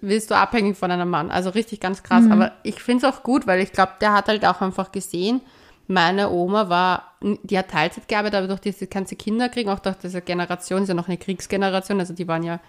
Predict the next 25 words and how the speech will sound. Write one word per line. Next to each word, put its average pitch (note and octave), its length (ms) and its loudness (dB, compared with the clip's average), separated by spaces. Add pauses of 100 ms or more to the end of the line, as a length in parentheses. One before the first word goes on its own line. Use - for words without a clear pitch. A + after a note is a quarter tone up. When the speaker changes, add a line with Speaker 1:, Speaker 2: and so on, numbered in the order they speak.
(340)
Speaker 1:
Kinder G3+ 360 2
im G3 140 -2
Krie-, - 180 -16
also E3+ 100 -6
Jugendliche F3+ 600 -6
im F3+ 80 -4
Krieg, F#3 340 -10
Speaker 2:
Mhm. G#3 360 6 (500)
Speaker 1:
und E3 100 -6
ganz F3+ 220 0
anders F3+ 180 0
aufgewachsen. G3 800 0
Speaker 2:
Ja, G#3 140 2
voll. G#3 260 -6
Speaker 1:
Und F#3 140 -2
der F3+ 80 4
hat F3+ 100 2
einfach F#3 320 -2
gewusst, A3 420 -2
dass F#3+ 140 -6
wenn F3 120 0
man, F#3 360 -2
wenn F#3 160 -2
er E3+ 160 0
stirbt, - 600 -4